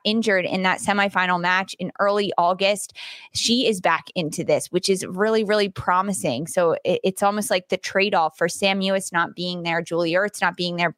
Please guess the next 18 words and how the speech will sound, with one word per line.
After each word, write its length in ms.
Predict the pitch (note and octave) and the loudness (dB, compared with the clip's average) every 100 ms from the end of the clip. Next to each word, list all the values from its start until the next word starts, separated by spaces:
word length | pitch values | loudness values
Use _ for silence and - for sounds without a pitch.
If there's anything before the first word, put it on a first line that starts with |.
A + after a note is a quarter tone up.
| _ | _
potentially 540 | G3+ - F3+ F3+ F#3 F3 | -6 -2 -2 -2 -2 -2
due 200 | F3 E3+ | 0 0
to 140 | - | 0
injury 400 | G#3 G#3 F#3 F3+ | 0 0 0 0
for 160 | - E3 | -2 0
both 300 | F3 A3 F#3 | 0 0 -2
of 120 | D#3+ | 0
them. 260 | D#3 D#3+ - - - | 0 0 -6 -18 -4
Even 200 | A3 A#3 | 0 2
Amani 360 | G3+ F#3 F#3+ F3+ | 2 2 0 0
Dorsey 360 | F3+ A3 A3 | 0 0 -2
you 60 | E3+ | -6
can 180 | F3+ E3 | -6 -2
throw 200 | E3+ E3 | 0 0
into 160 | D#3 | 0
that 160 | D#3+ D3+ | 0 0
injured 480 | - F3 E3+ D#3+ - | -2 -4 0 -2 -2
camp, 340 | F#3 D3+ F#3 | -2 0 -2